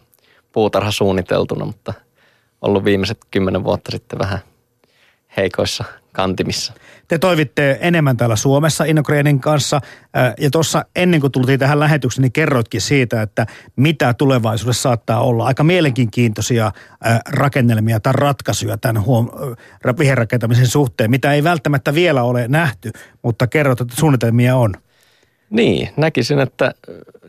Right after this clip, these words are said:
Speaker 1: tietenkin tulevaisuudessa sitä voidaan sitä toiminnallisuutta myös ehkä viedä eteenpäin, että jos mietitään just tätä pintavesiongelmaa tai että miten sateet tulee, hirveästi sateita ja on rakennettua ympäristöä, että pystytäänkö esim. käyttämään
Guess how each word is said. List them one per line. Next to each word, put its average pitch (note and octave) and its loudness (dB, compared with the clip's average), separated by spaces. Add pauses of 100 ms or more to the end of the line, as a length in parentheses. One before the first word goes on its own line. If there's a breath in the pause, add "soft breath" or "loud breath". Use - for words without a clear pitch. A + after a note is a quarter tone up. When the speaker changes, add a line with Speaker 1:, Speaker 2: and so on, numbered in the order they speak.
(160)
Speaker 1:
tietenkin D3 0
tulevaisuudessa C3+ 0
sitä C3 -2
voidaan C3 2
sitä - -2 (280)
toiminnallisuutta G#2 0 (280)
myös A2 2
ehkä A2 -2
viedä A2+ 2
eteenpäin, G2+ -2
että G2 -4
jos - -2
mietitään A2 0
just G#2+ -2
tätä G#2+ 0 (560)
pintavesiongelmaa A#2 0
tai G#2+ 0
että G#2 -4
miten G2+ -2
sateet G#2+ -2
tulee, G2+ 0 (640 soft breath)
hirveästi G#2 -2
sateita A2 0
ja G#2 0
on G2+ -2
rakennettua G#2 0
ympäristöä, G2+ 0
että - -6
pystytäänkö G2+ 0
esim. G2+ -2
käyttämään G2+ 0